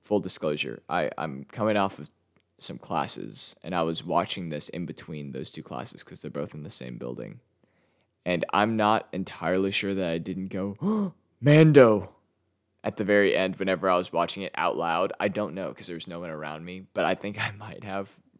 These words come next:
looking back on it. But we got the Mando theme at the very end, guys. And I don't know h-, I,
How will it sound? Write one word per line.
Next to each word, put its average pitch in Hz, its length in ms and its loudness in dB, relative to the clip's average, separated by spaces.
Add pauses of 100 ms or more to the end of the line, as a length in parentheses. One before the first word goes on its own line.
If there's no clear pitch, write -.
looking 98 360 -2
back 85 280 0
on 95 160 -6
it. 87 220 -8
But - 240 0 (400)
we 98 140 -2
got 92 460 0 (440)
the 104 120 2
Mando 87 580 0
theme 67 520 -10 (100)
at - 160 -6
the 90 120 -4
very 82 400 0
end, 69 300 -10
guys. 67 380 -6
And 95 160 -4
I 92 120 2
don't 104 160 0
know 98 180 0
h-, - 280 -10 (180)
I, 58 120 -4